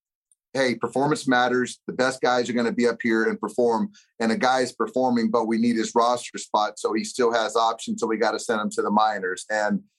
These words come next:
so, uh, it, it's part of the game. Um, I, I don't like it. Uh, talking about roles and,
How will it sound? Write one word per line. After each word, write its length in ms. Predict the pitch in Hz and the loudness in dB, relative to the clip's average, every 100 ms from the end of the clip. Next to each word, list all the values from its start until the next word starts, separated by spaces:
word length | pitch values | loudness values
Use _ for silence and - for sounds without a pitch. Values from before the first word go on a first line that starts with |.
| _ - | _ -12
so, 500 | - 131 117 113 110 _ _ _ _ - | 0 2 2 0 -4 _ _ _ _ -2
uh, 340 | 110 104 92 82 _ _ _ _ _ - | 0 0 -2 -4 _ _ _ _ _ -2
it, 200 | 131 139 | -2 0
it's 180 | 131 | -4
part 380 | - - 143 147 | -4 0 2 2
of 120 | 135 | -2
the 100 | 117 | -2
game. 600 | 101 127 127 131 143 147 123 117 | -2 0 2 2 -2 -4 -4 0
Um, 400 | 113 107 98 92 - | 2 2 -2 -4 -4
I, 220 | 101 98 | -2 0
I 40 | 123 | 0
don't 240 | 131 123 | 0 -2
like 340 | 107 117 123 151 | -2 -2 0 -2
it. 200 | 151 - _ _ _ _ - | -2 -4 _ _ _ _ -4
Uh, 260 | 113 110 110 - | 0 0 -2 0
talking 300 | 135 139 131 | 0 0 -2
about 360 | 110 113 113 - | 0 0 -2 -6
roles 600 | 98 120 123 127 131 117 | -2 0 2 0 -2 -2
and, 240 | 113 104 | -2 -2